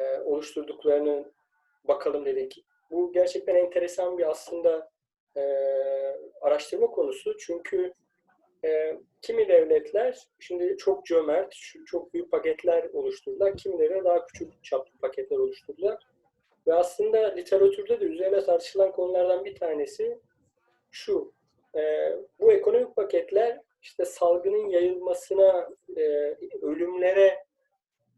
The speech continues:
karşı, yani salgının kendisine karşı mı,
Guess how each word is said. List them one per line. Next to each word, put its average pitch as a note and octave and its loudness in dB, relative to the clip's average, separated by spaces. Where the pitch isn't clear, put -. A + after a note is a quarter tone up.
karşı, D#3+ -4
yani D3+ -2
salgının F3 0
kendisine F3+ -8
karşı - -6
mı, D3+ 0